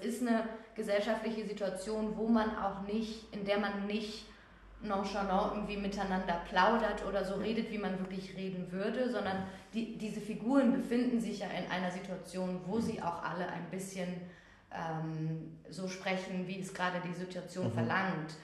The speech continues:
Speaker 2: Mhm.
Speaker 1: Ähm, der jüngere Professor ist sozusagen bei den Chefs irgendwie eingeladen und es
Speaker 2: Es gibt so
Speaker 1: gibt,
Speaker 2: Verhaltenskodex.
Speaker 1: es gibt auch Verhaltensregeln und
Speaker 3: Ja.
Speaker 1: so weiter.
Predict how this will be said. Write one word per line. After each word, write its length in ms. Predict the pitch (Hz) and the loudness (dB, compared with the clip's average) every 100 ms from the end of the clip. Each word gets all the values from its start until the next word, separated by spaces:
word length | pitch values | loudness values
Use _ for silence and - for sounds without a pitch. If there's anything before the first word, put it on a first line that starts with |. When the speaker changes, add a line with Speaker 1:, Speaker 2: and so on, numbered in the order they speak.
| - | -12
Speaker 2:
Mhm. 300 | 190 170 165 | -8 -6 -6
Speaker 1:
Ähm, 380 | 175 165 170 165 | -4 -4 -6 -6
der 180 | 160 165 | -4 -2
jüngere 300 | 185 180 175 | -2 -2 -2
Professor 540 | - 175 175 170 180 - 180 | -6 -6 -4 -4 -4 -6 -8
ist 220 | 185 - | -8 -8
sozusagen 680 | 190 185 165 165 175 185 180 | -10 -8 -6 0 0 0 -2
bei 80 | 160 165 | -4 -4
den 120 | 160 | -6
Chefs 480 | - 185 180 - - | -2 -2 -2 -6 -8
irgendwie 360 | 180 190 - - | -4 -4 -4 -2
eingeladen 720 | 151 202 196 180 160 156 156 - | -2 0 0 0 2 2 0 -4
und 100 | 180 | -6
es 60 | - | -6
Speaker 2:
Es 40 | |
gibt 160 | - 220 | -2 -2
so 60 | |
Speaker 1:
gibt, 120 | - - | -2 0
Speaker 2:
Verhaltenskodex. 680 | 143 156 - - 120 151 214 | 2 2 2 0 2 2 2
Speaker 1:
es 60 | |
gibt 280 | 233 233 226 | 2 2 2
auch 200 | 180 185 | 2 2
Verhaltensregeln 1160 | 185 180 196 208 214 - 180 185 190 180 180 175 | -2 2 4 4 0 -4 -2 -2 2 2 0 -2
und 100 | 143 | 0
Speaker 3:
Ja. 60 | 110 | 0
Speaker 1:
so 120 | - | 0
weiter. 300 | 170 180 208 | -2 -4 -2